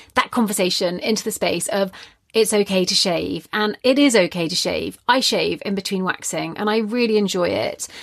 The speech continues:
And of course, there's a lot of conversation around the benefits of pubic hair, and there are benefits. There are, it is there for a reason,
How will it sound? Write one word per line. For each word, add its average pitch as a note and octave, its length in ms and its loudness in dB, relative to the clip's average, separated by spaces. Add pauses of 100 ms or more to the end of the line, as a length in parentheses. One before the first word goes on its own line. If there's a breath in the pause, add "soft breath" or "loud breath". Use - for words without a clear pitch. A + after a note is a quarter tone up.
(160 loud breath)
And B3 100 4
of - 140 -2
course, C#4 320 4
there's G#3 180 0
a A3+ 60 4
lot A3 180 2
of G#3+ 80 -6
conversation F3+ 920 0 (440 loud breath)
around F3 680 2 (460)
the F#3 300 -2
benefits A3+ 560 0
of F3+ 160 -6
pubic - 360 -6
hair, F3+ 320 -4 (380 loud breath)
and F#3+ 180 2
there F#3 160 2
are F3 140 2
benefits. - 480 -4
There F#3+ 260 0
are, F3+ 200 0
it - 180 0
is G#3+ 100 4
there F#3 120 2
for - 180 -2
a F#3 40 2
reason, F3+ 580 -2